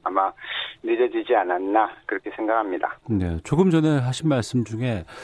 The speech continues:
Speaker 2: 의학적으로 봤을 때 선언을 했다고 해도 별로 달라지는 것이, 대체라든가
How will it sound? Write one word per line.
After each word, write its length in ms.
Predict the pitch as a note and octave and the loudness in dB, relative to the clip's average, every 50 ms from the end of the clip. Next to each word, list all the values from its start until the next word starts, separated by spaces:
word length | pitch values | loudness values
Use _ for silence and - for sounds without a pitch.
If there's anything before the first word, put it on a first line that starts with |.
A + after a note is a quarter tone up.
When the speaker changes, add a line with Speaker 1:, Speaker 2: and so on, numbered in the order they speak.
| - - - - | -16 -16 -2 2
Speaker 2:
의학적으로 800 | A#2+ B2+ C#3+ F3+ G3+ G3 - - - F#3+ E3+ C#3+ D#3 C#3+ C#3+ C#3 | 4 6 6 6 6 4 2 0 0 0 0 2 2 2 2 2
봤을 500 | A#2+ B2 A2+ G#2+ - - - B2+ A#2 A2 | 2 2 -2 -2 -4 -4 -2 -2 -2 -2
때 460 | - - - B2 C3 D3 D#3 D#3+ D#3+ | -4 -4 -2 0 0 0 0 0 -2
선언을 520 | D#3 - - A#3 A#3 A#3 A3+ A3 G#3+ G3 D#3+ | -4 0 2 4 4 6 6 4 4 4 2
했다고 500 | F3+ - - - G3 F#3 E3 E3+ D#3+ C#3+ | 0 -2 0 0 0 2 2 2 4 4
해도 460 | C#3+ C3+ - C#3+ D#3 F3 G3 G3+ F#3+ - | 4 2 2 2 2 2 2 0 -2 0
별로 200 | - B2+ C3+ D3+ | 2 2 2 2
달라지는 640 | - - G2 A#2 B2+ C3+ C3+ - B2 B2 A#2 A2+ A2+ | 0 0 2 2 4 4 4 2 2 2 4 2 2
것이, 360 | G#2+ A2 G#2 - - F2 D2 - | 2 0 0 0 -2 -2 -2 -4
대체라든가 1700 | _ - B2 C3 B2+ - - - D#3+ D#3 D3+ C#3+ C#3+ C#3 C3 A#2 - - _ _ - G#2 G#2+ A#2 A#2 B2 A#2+ A2+ G#2+ C3 C#3 D#3+ F3 | _ 0 0 0 0 -2 -2 0 2 2 4 2 2 2 0 -2 -4 -8 _ _ -12 -2 0 0 2 4 4 4 4 2 2 2 0